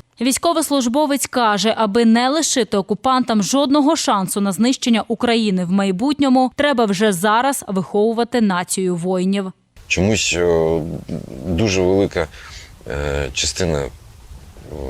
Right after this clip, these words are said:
Speaker 2: суспільства, вони чомусь впевнені, що їх якось воно це, е, обійде, що будуть воювати професіонали. Треба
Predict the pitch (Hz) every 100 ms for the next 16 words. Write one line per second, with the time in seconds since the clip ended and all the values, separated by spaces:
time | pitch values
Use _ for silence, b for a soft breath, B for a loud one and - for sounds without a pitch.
0 | 64 62 64 64 - 76 - 151 180 -
1 | 80 67 73 117 - 87 101 104 - -
2 | 127 139 101 80 - 90 98 101 101 95
3 | - 101 95 - 87 80 50 57 76 -
4 | 80 78 80 65 58 B B B B B
5 | B - - 78 98 95 82 87 85 80
6 | 80 - 80 - - 76 69 60 - -
7 | B B B B - 107 104 85